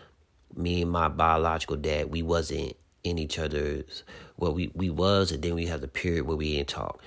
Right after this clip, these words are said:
And it'll be a point that the last time, it was, like, three years. And the crazy part is our birthdays are literally a week apart from each other. And we didn't wish each other happy birthday. That's how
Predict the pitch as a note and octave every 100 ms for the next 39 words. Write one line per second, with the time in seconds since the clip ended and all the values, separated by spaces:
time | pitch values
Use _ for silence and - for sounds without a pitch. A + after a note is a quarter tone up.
0 | - - - - E2 D#2+ - E2+ D#2 D#2+
1 | D#2 - B1+ D#2+ D2 D2+ D2+ F2+ F2+ -
2 | F2+ F2+ F2 E2+ F2+ - - - D#2+ D#2
3 | D#2 C#2+ - E2 D2+ D2+ D2+ - - E2+
4 | E2+ D#2+ _ _ _ _ - - - -
5 | - E2+ D#2 - F#2 E2 - E2+ C#2+ D#2
6 | D2+ D2 - E2+ D#2 F2+ F2 - D2+ D2
7 | C#2 D#2+ D2 D#2 E2+ E2+ D#2 C#2+ D2 D#2+
8 | - - - - E2 D2+ C#2+ F2 - -
9 | F2+ - - C#2+ C#2+ - - - - E2+
10 | E2+ - - - - - - - - -
11 | E2 D#2+ F2 E2+ D#2+ E2 - D#2+ D2+ D#2
12 | D#2 D2+ E2 E2+ - - D2 D2+ D2+ D2+
13 | -